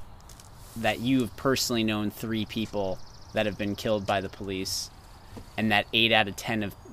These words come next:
your community could easily come up with the same number. I personally can't think of a single person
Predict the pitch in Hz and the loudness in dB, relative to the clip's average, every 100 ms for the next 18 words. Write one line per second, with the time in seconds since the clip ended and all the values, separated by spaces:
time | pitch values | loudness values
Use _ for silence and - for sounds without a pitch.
0 | - 113 110 104 101 - - - 113 110 | -8 -2 0 0 -2 -6 -8 0 2 4
1 | 110 101 90 87 - 123 - 123 120 110 | 2 0 -2 -4 -4 -4 -2 0 2 2
2 | 107 98 98 - - - - - 117 107 | 0 0 -2 -6 -16 -16 -10 -2 0 2
3 | - 101 - - - 113 107 - 113 104 | 2 -2 -4 -8 -8 -4 -2 0 2 2
4 | 104 98 98 98 90 - - - - - | 2 0 0 -2 -4 -6 -8 -12 -12 -8
5 | - - - - - - - - 127 131 | -8 -8 -12 -12 -12 -12 -12 0 6 6
6 | - 131 - 127 117 104 123 113 - 113 | 6 2 2 2 2 0 2 0 0 -2
7 | 104 92 - 110 95 - 87 - - | -2 -2 0 0 -2 -4 -6 -6 -8